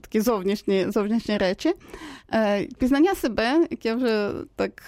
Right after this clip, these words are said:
е, трошки доторкнулася цього, це пізнання свого, свого серця, та-, того, що в ньому знаходиться. І як Марія від втілення отримала цю благодать, е, цього видіння тієї крові, так,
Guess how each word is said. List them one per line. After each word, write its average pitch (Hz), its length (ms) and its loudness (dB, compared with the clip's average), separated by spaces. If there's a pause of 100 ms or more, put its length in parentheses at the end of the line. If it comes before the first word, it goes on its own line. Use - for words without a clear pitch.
е, 196 240 0
трошки 208 340 -2
доторкнулася 220 640 0
цього, 247 260 2
це 233 180 0
пізнання 233 420 0
свого, 220 500 0
свого 220 240 2
серця, 196 560 -2 (460)
та-, 247 240 2 (120)
того, 285 240 2
що 247 280 -2
в 233 80 2
ньому 240 280 2
знаходиться. 196 880 0
І - 100 -4
як 202 380 -2
Марія 208 460 2
від 226 220 -2
втілення 214 760 0 (500)
отримала 233 480 0
цю 233 140 -6
благодать, 214 680 0
е, 185 200 0
цього 202 260 0
видіння 196 400 2
тієї 170 240 -2
крові, 190 460 0
так, 247 240 -2